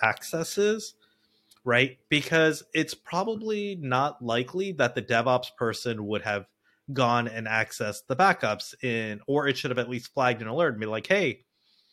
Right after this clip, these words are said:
is this normal behavior?" Or the fact that they're copying out a bunch of password vaults,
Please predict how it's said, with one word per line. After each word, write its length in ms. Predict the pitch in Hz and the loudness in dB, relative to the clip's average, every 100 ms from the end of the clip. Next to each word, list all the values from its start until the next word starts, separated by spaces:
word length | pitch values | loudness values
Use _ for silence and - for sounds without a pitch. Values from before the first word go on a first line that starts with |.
| _ | _
is 180 | - 147 | 0 2
this 240 | 135 139 - | 2 -4 -2
normal 400 | 127 127 120 113 | 0 2 2 -2
behavior?" 580 | 110 98 95 92 87 - | -6 -8 -10 -10 -16 -8
Or 240 | 151 160 | 4 6
the 140 | 160 147 | 6 4
fact 240 | 156 147 | 4 4
that 140 | 147 135 | 2 0
they're 100 | 123 | -2
copying 440 | 143 135 135 131 | 2 0 0 0
out 140 | 123 120 | 2 2
a 20 | |
bunch 260 | 107 110 - | 0 -2 -4
of 240 | 107 - _ _ _ | -6 -8 _ _ _
password 360 | 151 131 113 | 4 4 -2
vaults, 360 | 90 87 - - | -8 -14 -14 -20